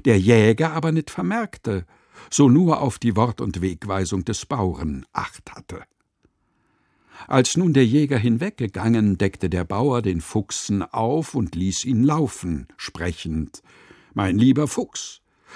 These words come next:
du kannst mir und sollst mir dein Lebentag dankbar sein, auch deiner Zahlung nachkommen,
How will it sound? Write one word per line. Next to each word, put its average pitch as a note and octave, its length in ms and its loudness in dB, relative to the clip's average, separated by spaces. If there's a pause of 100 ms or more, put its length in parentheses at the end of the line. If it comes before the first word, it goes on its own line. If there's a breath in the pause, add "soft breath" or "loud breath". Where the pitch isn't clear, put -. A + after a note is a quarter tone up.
(100 loud breath)
du B2 100 4
kannst A2+ 480 2
mir G#3 320 2
und D#3+ 140 4
sollst A#2 500 2
mir A#2 140 0
dein G#2+ 240 2
Lebentag E3+ 760 0
dankbar F#2+ 460 -2
sein, E2+ 400 0 (480 soft breath)
auch - 180 -6
deiner G#2 280 0
Zahlung A2+ 520 0
nachkommen, F#2+ 680 0